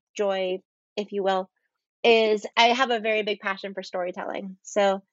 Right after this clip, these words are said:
getting to share the stories of, like, my mermaid characters' adventures and trying to share that with children, especially, who may be like,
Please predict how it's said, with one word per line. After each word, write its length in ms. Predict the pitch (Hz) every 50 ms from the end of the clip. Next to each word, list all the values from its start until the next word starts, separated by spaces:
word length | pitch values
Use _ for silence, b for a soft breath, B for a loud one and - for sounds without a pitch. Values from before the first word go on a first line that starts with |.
| _ _ _ - 208
getting 220 | 240 226 247 254
to 80 | 240 233
share 200 | - 233 208 196
the 100 | 202 196
stories 280 | - 214 202 208 196
of, 80 | 202 196
like, 160 | 196 190 190
my 120 | 202 202 196
mermaid 380 | 196 190 190 196 202 190 185
characters' 340 | - 202 185 185 - 185 180
adventures 800 | 185 175 185 - 214 220 226 220 - 240 214 208 196 196 196 -
and 100 | - 196
trying 180 | - 214 202 196
to 160 | 202 196 196 - _ _ _ _ _ _ -
share 260 | - - 254 240 233
that 200 | 226 226 208 180
with 140 | 196 208 202 - _
children, 440 | - - 226 214 220 208 220 202 190
especially, 800 | 196 196 - - - 190 190 - - 202 190 185 180 185 180 190 190
who 240 | 269 285 285 269
may 240 | 269 277 277 302 302
be 180 | 247 247 262 254
like, 220 | 240 226 214 -